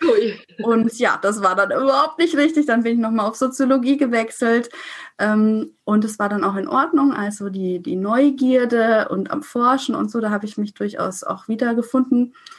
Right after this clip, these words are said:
Speaker 2: Bin dann, äh, in den Deutschen Bundestag gekommen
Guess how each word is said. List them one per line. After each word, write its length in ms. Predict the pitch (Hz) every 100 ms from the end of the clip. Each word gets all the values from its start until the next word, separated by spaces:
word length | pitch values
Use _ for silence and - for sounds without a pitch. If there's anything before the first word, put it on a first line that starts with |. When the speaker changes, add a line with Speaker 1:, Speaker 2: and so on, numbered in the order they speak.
| - _
Speaker 2:
Bin 180 | - 240
dann, 340 | 214 214 214 214
äh, 200 | 196 196
in 100 | 208
den 120 | 208
Deutschen 320 | 214 214 233
Bundestag 520 | 254 403 359 302 277
gekommen 600 | 269 262 269 262 269 269